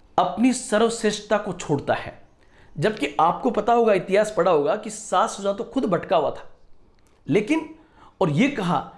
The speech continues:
कि शाह सुजा अब तक आप में जो टैक्स मांगता है उसको आप दोगे। कौन देगा? सिंध देगा अफगानिस्तान को। इस संधि के होने के बाद सिंध के अमीरों ने कहा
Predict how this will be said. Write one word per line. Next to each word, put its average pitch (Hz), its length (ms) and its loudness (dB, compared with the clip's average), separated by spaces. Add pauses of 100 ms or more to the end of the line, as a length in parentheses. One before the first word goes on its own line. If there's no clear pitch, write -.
(100)
कि 214 100 -4
शाह 233 360 0
सुजा 196 300 0
अब - 380 -2
तक 294 220 0
आप 180 240 2
में 208 120 -4
जो 208 100 -4
टैक्स 202 360 -4
मांगता 156 420 0
है 180 40 0
उसको 170 240 -4
आप - 340 -4
दोगे। 127 380 -2
कौन 175 260 0
देगा? 190 300 -2 (160)
सिंध 220 340 2
देगा 151 280 0 (2250)
अफगानिस्तान 131 640 -4
को। - 240 -20 (1900)
इस 339 220 4
संधि 262 320 6
के 294 80 2
होने 214 220 4
के 214 100 -2
बाद 180 280 2
सिंध 247 300 2
के 262 120 0
अमीरों 240 300 4
ने 233 100 2
कहा 165 540 -4